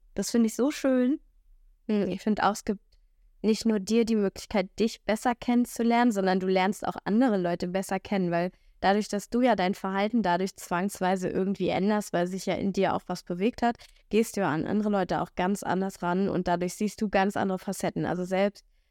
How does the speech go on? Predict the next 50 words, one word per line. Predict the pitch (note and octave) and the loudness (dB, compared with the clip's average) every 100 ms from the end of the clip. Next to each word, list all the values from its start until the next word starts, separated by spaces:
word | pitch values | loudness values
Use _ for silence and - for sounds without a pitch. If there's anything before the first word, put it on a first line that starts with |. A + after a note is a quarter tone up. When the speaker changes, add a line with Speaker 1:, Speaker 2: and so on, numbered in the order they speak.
| _ | _
Speaker 2:
bei | F#3+ | 2
Leuten, | F#3+ F#3+ G3 G#3+ | 4 4 2 -2
von | A3 G#3 | 0 2
denen | G3 | 0
du | G3 | 0
vielleicht | - F3+ F#3+ G#3 | -2 -4 -2 -4
dachtest, | A3 - G3+ | -2 -6 -4
dass | G3 - | -4 -4
du | G3 | -6
sie | G3+ | -4
schon | G#3 G3 | -4 -2
richtig | A3+ B3 - | -2 -2 -2
lange | F#3+ G3 | 0 -2
kennst | - G3 F#3+ - | -2 -2 -2 -2
und | F3+ | -2
dass | E3+ | -4
du | - | -6
schon | - - | -10 -4
alles | - B3 B3 | -2 -2 0
weißt, | G3 F3+ F3+ A#3+ - _ _ _ - | 0 2 0 -2 -8 _ _ _ -6
hast | A3 - | -4 0
du | G#3 | 0
auf | - | 2
einmal | - G3+ G#3+ | 0 2 0
sowas | G3+ G3+ - | 0 -2 -2
völlig | B3+ D4 - | -2 -2 0
Neues | A3 G#3+ B3 D#4 C4+ | 0 2 2 0 0
und | A#3 | -2
denkst | A3+ A3+ | 0 0
dir | A#3 | -2
so, | G#3 F3+ | -4 -4
„Boah, | F3 | -4
ja | F3 E3+ | -4 -4
krass, | - A3+ C#4 - | -2 -2 0 -2
ne?“ | F#3+ G#3 - _ - - | -2 0 -2 _ -10 -4
Also | F#3+ | -4
ich, | G3+ - | -4 -8
für | - G#3+ | -2 2
mich | B3 C4+ | 2 2
persönlich | C#4+ B3+ B3 B3 | 0 2 2 2
war | G3+ | 0
das | G#3 - | -2 -2
der | - | -2
absolute | - A3 G#3+ G#3 | -2 -4 -2 -2
Mehrwert, | G3+ F#3+ G#3+ G#3+ G#3 G#3+ | 0 2 2 2 0 0
überhaupt | G3 G3 G3+ G3+ G3 | -4 -2 -2 -2 -2
in | |
diese | G#3+ G3 | -2 -2
Bubble | F3 F#3 G3+ | 0 0 0
einzutauchen, | B2+ F#3 - G3 - F3+ F#3 G3 G#3 | -2 -4 -4 -6 -2 -2 -2 -2 -2